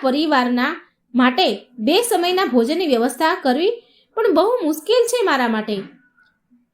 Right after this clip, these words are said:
એટલા પૈસા પણ મારી પાસે આવતા નથી કે બે સમયનું ભોજન હું સારું કરાવી શકું મારા પરિવારને. અને જો આવે પણ છે ને તો તે ટકતા નથી. ગુરુદેવ, તમે તો આ નગરના સૌથી અમીર વ્યક્તિ રહી ચૂક્યા છો ને.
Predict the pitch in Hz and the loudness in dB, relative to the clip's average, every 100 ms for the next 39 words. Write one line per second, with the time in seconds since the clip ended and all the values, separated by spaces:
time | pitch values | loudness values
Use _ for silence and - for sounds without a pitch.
0 | _ _ - 381 - - 466 508 381 330 | _ _ 0 0 0 0 2 2 2 0
1 | 370 523 523 466 349 320 339 285 302 320 | 0 -2 0 0 2 0 0 -2 -2 -2
2 | 220 220 233 233 233 233 240 - - _ | 0 0 0 -2 -4 -4 -6 -6 -18 _
3 | _ - 403 440 440 403 381 403 427 277 | _ -2 2 2 0 0 0 -2 -2 2
4 | 233 370 453 403 294 277 - 226 226 294 | 2 2 -2 -2 0 0 0 0 0 -2
5 | 302 302 277 220 226 208 233 247 226 196 | -4 -4 -2 -2 -4 -4 0 0 -2 -4
6 | 185 - _ _ _ - 349 453 480 - | -8 -18 _ _ _ -6 0 2 2 0
7 | 240 247 320 427 330 277 254 247 339 254 | 0 2 2 0 -2 -2 -2 -2 -2 -4
8 | - _ _ - 392 466 480 269 - 285 | -10 _ _ -4 0 2 2 0 0 0
9 | 262 233 220 214 - - 208 233 214 233 | 2 0 -4 -10 -12 -8 -2 0 2 2
10 | 320 - _ _ _ _ - 392 480 508 | 0 -6 _ _ _ _ 0 2 2 0
11 | 508 - 247 339 277 233 220 214 202 _ | 0 2 2 2 0 0 -2 -4 -8 _
12 | _ _ - 381 453 226 - 247 240 247 | _ _ -2 2 2 2 0 2 2 0
13 | 311 349 359 370 311 294 240 254 233 240 | 0 0 2 2 2 0 -2 0 0 0
14 | 247 320 220 | -2 -2 -6